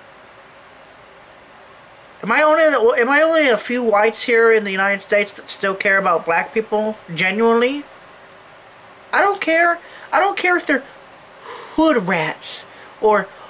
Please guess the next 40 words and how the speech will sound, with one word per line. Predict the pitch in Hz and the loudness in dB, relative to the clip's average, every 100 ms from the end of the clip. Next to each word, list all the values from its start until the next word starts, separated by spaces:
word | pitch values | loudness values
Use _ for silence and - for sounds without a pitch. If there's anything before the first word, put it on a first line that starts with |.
| - | 0
or | 220 | 2
whatever | 240 269 285 | 4 2 2
you | 277 240 | 0 0
guy, | 214 214 214 214 | 0 0 0 -2
the | - 208 214 | -6 -4 0
other | 214 208 | 2 2
white | 202 | 0
people | 196 | 0
like | 190 185 | -4 -4
to | |
call | - 185 160 | -4 0 0
'em. | 123 117 - - - - - - - - | 0 -8 -20 -20 -20 -20 -20 -20 -20 -20
Hood | - - - - 285 262 - | -20 -18 -14 -2 0 0 -2
rats. | 151 - - - - - - - - - - - | -4 -6 -14 -20 -20 -20 -20 -20 -20 -20 -20 -4
They're | 262 277 | -2 -2
people. | - 302 320 320 226 151 | -2 0 0 2 2 2
They're | 180 214 | 2 0
human | - 311 339 294 220 | 2 2 2 0 -2
beings. | 185 269 285 202 147 139 - - - - - - - - - | -2 -2 0 -2 -4 -8 -8 -10 -20 -20 -20 -20 -20 -16 -4
They | 285 | 0
might | 320 - | 2 0
speak | - - 320 - | -2 -2 -2 2
a | |
little | 233 254 269 | 2 2 0
bit | 277 - | -4 -6
differently, | 262 - 233 165 139 131 - - - - - - | -6 -2 -2 -2 -10 -12 -20 -20 -20 -20 -20 -8
but | 233 226 | -6 -2
they're | 226 | 0
still | - - 277 | 0 0 -2
human | 269 - 247 226 | 0 0 2 0
beings, | 190 208 175 139 135 - | 0 -2 -2 -6 -10 -4
and, | 180 180 | -2 -2
and, | 180 185 | -2 -4
and | 185 185 | -2 -2
that's | 202 220 - | -2 -2 0
what | 240 | 0
it | 220 | 0
comes | 208 175 | -6 -6
down | 160 135 127 | -2 -2 -4
to. | - | -12